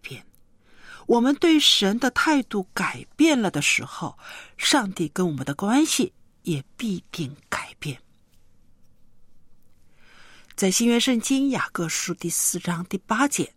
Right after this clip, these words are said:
那里说：“你们亲近神，神就必亲近你们。”就是这个道理。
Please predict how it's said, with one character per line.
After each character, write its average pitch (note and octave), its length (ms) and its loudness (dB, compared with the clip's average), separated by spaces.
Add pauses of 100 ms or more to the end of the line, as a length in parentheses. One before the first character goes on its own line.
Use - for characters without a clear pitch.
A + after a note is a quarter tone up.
那 D#3 100 -8
里 C#3+ 140 -12
说 D#3 440 -6 (640)
：“你 G#3 140 4
们 F3+ 180 0
亲 D4+ 260 4
近 C#4+ 240 2
神， C3+ 440 0
神 D#3+ 440 -2
就 G#3 220 -4
必 - 340 -8
亲 A#3 300 -2
近 G#3 300 -4
你 D3 100 -10
们。” - 160 -16 (840)
就 D#4+ 260 4
是 - 220 0
这 - 100 -2
个 - 120 -10
道 - 280 -4
理。 - 140 -18